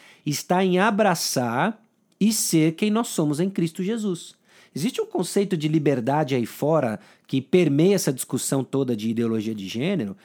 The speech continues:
que é extremamente, de novo, perversa, né?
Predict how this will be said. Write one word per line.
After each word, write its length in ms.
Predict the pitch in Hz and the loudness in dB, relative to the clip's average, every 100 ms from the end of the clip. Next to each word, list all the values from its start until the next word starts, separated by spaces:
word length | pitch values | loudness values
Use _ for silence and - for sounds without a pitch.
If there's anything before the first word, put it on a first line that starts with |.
| - _ | -20 _
que 80 | 156 | -2
é 40 | |
extremamente, 1300 | 160 - 190 254 247 214 220 - 226 190 139 117 95 - - - - | -2 0 0 2 2 0 0 -2 0 2 2 0 -4 -10 -18 -20 -16
de 160 | 110 190 | 0 2
novo, 300 | 175 139 98 | 4 2 -2
perversa, 680 | - 220 160 131 120 - - - | 0 2 4 0 -2 -8 -12 -14
né? 260 | 95 147 | -8 -8